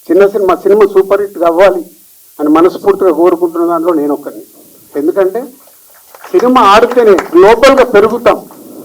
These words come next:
మన చేతిలో ఉండదు, మనం కష్టపడి సినిమా తీస్తాం.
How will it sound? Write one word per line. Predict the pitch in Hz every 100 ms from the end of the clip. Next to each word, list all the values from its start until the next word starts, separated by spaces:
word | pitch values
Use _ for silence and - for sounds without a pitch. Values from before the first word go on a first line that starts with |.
| - _ _ _ _ _ _ _ -
మన | 156 160 196
చేతిలో | 214 233
ఉండదు, | 208 214 196
మనం | 190 160
కష్టపడి | - 160 220 196 196
సినిమా | 180 190 185
తీస్తాం. | 151 147 - 120